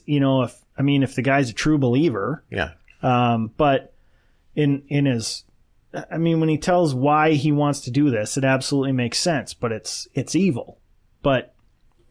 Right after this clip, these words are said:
Speaker 1: anyway, my point was, uh, they did some things very well in the movie. They make Thanos, I've always hated the, the classic example of a, of an, of a bad guy I don't like is the one, um,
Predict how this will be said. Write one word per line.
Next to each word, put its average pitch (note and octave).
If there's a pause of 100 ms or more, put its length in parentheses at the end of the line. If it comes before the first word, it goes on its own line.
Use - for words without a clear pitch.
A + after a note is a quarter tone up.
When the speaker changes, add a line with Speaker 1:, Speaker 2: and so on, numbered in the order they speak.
(720)
Speaker 1:
anyway, C#3
my A#2
point E3
was, B2+ (680)
uh, E3
they E3
did F#3+
some G3
things E3+
very C#3+
well C3
in B2
the A#2+
movie. A2+ (200)
They C3
make C#3+
Thanos, D3 (520)
I've C3+
always A3+
hated F3 (140)
the, C3+ (100)
the D#3
classic G3
example C#3+
of B2
a, A2 (220)
of B2
an, A2+ (380)
of B2
a A#2
bad C3+
guy C3+
I A2+
don't C3+
like A#2+
is A2
the A#2
one, B2+
um, G#2+